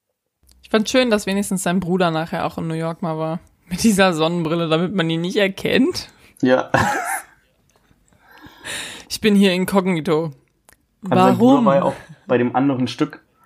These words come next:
Speaker 2: äh, das er aufgeführt hat, als er noch in Chicago war.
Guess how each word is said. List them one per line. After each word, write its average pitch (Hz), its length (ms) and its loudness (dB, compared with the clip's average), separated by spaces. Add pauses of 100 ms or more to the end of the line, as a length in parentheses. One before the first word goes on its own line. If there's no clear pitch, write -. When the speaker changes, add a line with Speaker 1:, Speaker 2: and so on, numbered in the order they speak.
(840)
Speaker 2:
äh, 120 380 0
das 120 240 -2
er 113 280 4
aufgeführt 117 500 -2
hat, 117 160 -2
als 117 180 -2
er 123 60 2
noch 113 100 -2
in 113 80 0
Chicago 120 480 0
war. 127 300 0